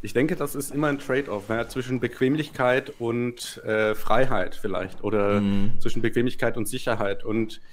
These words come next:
Speaker 1: ich meine, ich, ich merke das selber, ja, ich versuche auch, Google aus dem Weg zu gehen und nicht Google Maps zu benutzen, sondern vielleicht OpenStreet-, äh,
Speaker 2: Mhm.
Speaker 1: Street Map oder so. Und die sind halt nicht so gut, ja. Und
Speaker 2: Ja.
Speaker 1: das ist dann der, der Trade-off, den ich, den du machen musst. Entweder du sagst,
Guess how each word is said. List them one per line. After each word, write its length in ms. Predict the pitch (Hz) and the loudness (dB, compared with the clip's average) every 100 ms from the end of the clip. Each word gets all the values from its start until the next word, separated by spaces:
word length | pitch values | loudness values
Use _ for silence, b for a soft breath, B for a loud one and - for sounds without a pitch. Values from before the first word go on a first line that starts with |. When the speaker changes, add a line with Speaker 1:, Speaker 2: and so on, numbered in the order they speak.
| b b | b b
Speaker 1:
ich 80 | - | -2
meine, 180 | 113 131 | 0 0
ich, 180 | - - - | -6 -14 -16
ich 120 | 113 | -2
merke 220 | 113 120 | 0 2
das 140 | 135 - | 0 2
selber, 320 | 117 156 131 | 2 4 2
ja, 160 | 117 | 0
ich 120 | 123 - | 0 -4
versuche 320 | 107 139 - | -4 -4 0
auch, 300 | 107 127 - | 2 2 -2
Google 240 | 156 143 | -4 -2
aus 240 | 123 123 - | 0 0 0
dem 160 | 113 | -2
Weg 220 | 117 131 | -2 -2
zu 100 | - | -6
gehen 380 | 143 131 139 139 | 0 2 2 -2
und 540 | - 110 117 117 - - | -2 0 0 -2 -6 -2
nicht 400 | 131 196 - - | 0 0 -4 -4
Google 200 | 131 120 | 0 2
Maps 280 | 110 104 - | 0 0 -6
zu 80 | |
benutzen, 500 | 110 107 107 - 151 | -2 -2 -2 -4 -4
sondern 440 | 127 117 110 110 104 | -2 -2 -2 -4 -4
vielleicht 340 | 117 110 - | -4 -4 -4
OpenStreet-, 580 | 123 120 104 - 147 185 - - | -6 -6 -6 -4 -4 -4 -12 -2
äh, 220 | 117 113 | 0 2
Speaker 2:
Mhm. 60 | 113 | 2
Speaker 1:
Street 320 | 113 120 123 | 2 2 -2
Map 180 | 139 127 | -6 -2
oder 160 | 123 | -2
so. 240 | 117 139 147 B B B - | 0 -2 -4 B B B -4
Und 320 | 117 123 - | -2 -2 -4
die 80 | 131 | -2
sind 160 | 127 139 | 0 2
halt 220 | 127 127 | 0 0
nicht 120 | 151 | 0
so 120 | 190 | 0
gut, 280 | 110 101 - - | -2 -2 -4 -2
ja. 240 | 110 127 - | -2 2 4
Und 240 | 117 120 107 | 6 6 6
Speaker 2:
Ja. 100 | 95 | 4
Speaker 1:
das 200 | 123 143 | 4 0
ist 160 | - | 0
dann 180 | 131 131 | 0 4
der, 400 | 127 127 - - - - - - | 4 4 2 -4 -10 -12 -12 -2
der 120 | 123 | 0
Trade-off, 380 | - 139 151 143 | 2 0 0 -2
den 160 | 135 | 0
ich, 140 | 123 - - - | 0 -2 -8 -4
den 100 | 131 | -2
du 60 | 117 | 2
machen 280 | 120 - 165 | 2 2 2
musst. 280 | 127 170 | 0 -2
Entweder 320 | - 135 139 123 | -6 -4 -2 -2
du 120 | 120 | 0
sagst, 360 | 117 123 - | 2 2 4